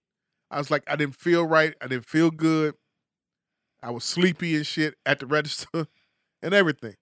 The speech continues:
okay? So this is a new challenge for me. Like, twenty-five years ago, I mean, twenty-three years ago,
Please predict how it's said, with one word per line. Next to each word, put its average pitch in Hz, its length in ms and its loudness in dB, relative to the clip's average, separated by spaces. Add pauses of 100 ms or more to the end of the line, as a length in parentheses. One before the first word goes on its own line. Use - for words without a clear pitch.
(480)
okay? 127 380 -4 (400)
So 151 380 2 (840)
this 160 220 2
is 151 120 -6
a 156 80 0
new 156 180 -2
challenge 185 420 2
for 147 120 -8
me. 123 140 -6
Like, 113 200 -8 (280)
twenty-five 175 560 2
years 175 200 2
ago, 131 240 -4
I 135 40 -12
mean, 135 100 -8
twenty-three 147 420 -8
years 208 180 -10
ago, 113 320 -10